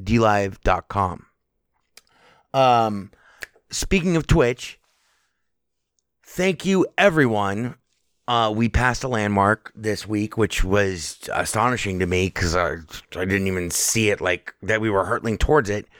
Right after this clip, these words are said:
But we have now surpassed three thousand and ninety views on our Twitch stream, which is really cool. Met so many fucking radical people,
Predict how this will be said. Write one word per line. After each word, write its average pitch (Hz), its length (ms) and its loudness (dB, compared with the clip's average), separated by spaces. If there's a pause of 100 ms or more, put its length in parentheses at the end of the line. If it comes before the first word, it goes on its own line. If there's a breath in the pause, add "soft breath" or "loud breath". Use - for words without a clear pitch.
(300 loud breath)
But 117 240 0 (240)
we 147 280 0
have 127 320 0
now 117 260 0
surpassed 107 540 -6
three 107 240 0
thousand 95 720 -6 (140)
and 90 240 -10
ninety 87 640 -4 (680 soft breath)
views 104 640 2
on 98 160 0
our 92 140 2
Twitch - 280 -2
stream, 87 540 -8 (140)
which 104 240 -2
is 98 420 2 (400 soft breath)
really 95 400 2
cool. 98 420 4 (320 loud breath)
Met 123 280 -2
so - 320 0
many 175 360 2 (440)
fucking 120 600 -4
radical 123 360 -2
people, 104 560 -2